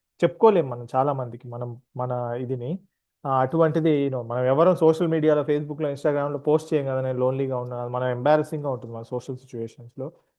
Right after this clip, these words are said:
So అది చెప్పుకోలేం అనమాట. So మనము ఓ, ఈ నెగెటివ్స్ పైన ఓవర్ ఇండెక్స్ చేస్తాము. అందుకని మనం ఏఐ మాట విన్నప్పుడు మనము only నెగెటివే అనుకుంటాం.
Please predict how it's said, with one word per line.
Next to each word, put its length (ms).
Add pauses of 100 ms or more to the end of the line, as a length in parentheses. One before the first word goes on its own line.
(140)
So 60
అది 80
చెప్పుకోలేం 480
అనమాట. 260
So 200
మనము 340
ఓ, 320 (160)
ఈ 240
నెగెటివ్స్ 580
పైన 160
ఓవర్ 300
ఇండెక్స్ 360
చేస్తాము. 460 (400)
అందుకని 300
మనం 240
ఏఐ 320 (200)
మాట 260
విన్నప్పుడు 520
మనము 500
only 300
నెగెటివే 480
అనుకుంటాం. 640